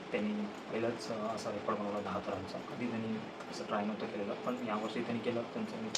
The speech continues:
कौतुक करतो. जय जवानांचं पण करतो, त्यांनी तीन ठिकाणी दहा थर लावले, चांगले,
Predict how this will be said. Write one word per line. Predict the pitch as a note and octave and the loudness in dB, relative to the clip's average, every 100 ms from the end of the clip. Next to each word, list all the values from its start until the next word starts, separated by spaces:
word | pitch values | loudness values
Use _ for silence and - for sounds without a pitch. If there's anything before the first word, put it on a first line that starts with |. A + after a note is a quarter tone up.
| - | 0
कौतुक | A2 - | 0 0
करतो. | - G#2 G2+ - - - - A2+ | -2 -2 -2 -4 -8 -8 0 4
जय | B2 | 6
जवानांचं | B2+ C3 B2+ | 4 2 -2
पण | B2+ | 0
करतो, | A#2+ A2+ B2 | 0 2 0
त्यांनी | A#2+ A#2 | 2 0
तीन | - C#3 | 0 0
ठिकाणी | C3+ B2+ B2 | 2 2 4
दहा | A#2 A2 - | 4 2 2
थर | A2+ | 4
लावले, | G2+ G#2+ - - - - - - - - - - | 4 2 -2 -6 -6 -6 -6 -6 -6 -6 -6 -2
चांगले, | A2+ | 0